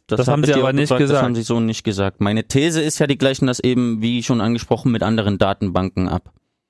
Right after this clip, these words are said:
Speaker 2: Das heißt, dass es gar nicht mal so war, dass die an zwei Orten vielleicht mindestens mal aufgetaucht sind?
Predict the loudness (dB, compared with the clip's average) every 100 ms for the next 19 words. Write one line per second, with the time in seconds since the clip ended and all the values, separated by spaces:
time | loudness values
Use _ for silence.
0 | _ -2 0 0 0 -2 -2 0 0 0
1 | 0 0 0 2 0 0 -2 -2 -2 -2
2 | -2 0 0 0 -2 -2 -2 -2 -2 0
3 | -2 -4 -2 -2 -2 -2 -2 0 -2 -6
4 | -2 -2 0 -2 -2 -2 -4 -2 -2 -2
5 | -6